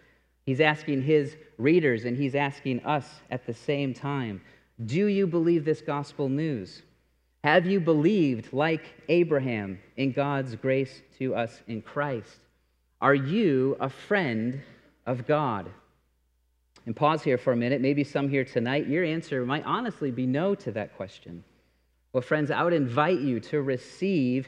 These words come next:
this good news by faith, just like Abraham did. What a wonderful thing to be made and considered and called a friend of God.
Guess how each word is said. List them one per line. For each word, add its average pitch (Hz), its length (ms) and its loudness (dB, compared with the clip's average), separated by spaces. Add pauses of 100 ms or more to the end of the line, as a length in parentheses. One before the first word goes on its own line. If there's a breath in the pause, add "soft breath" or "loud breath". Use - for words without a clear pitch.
(320 loud breath)
this 147 280 0
good 151 260 -2
news 139 400 0
by 151 340 2
faith, 156 720 0
just 175 400 -2
like 156 320 0
Abraham 135 540 -2
did. 92 320 -6 (580)
What 147 240 2
a 165 60 6
wonderful 156 580 -2
thing 147 360 -4
to 131 160 -8
be 131 140 -4
made 127 520 0
and 110 140 -8
considered 117 600 -2
and 107 160 -4
called 110 420 -2
a 104 60 -4
friend 107 540 -4 (380 soft breath)
of 104 180 -6
God. 101 420 -2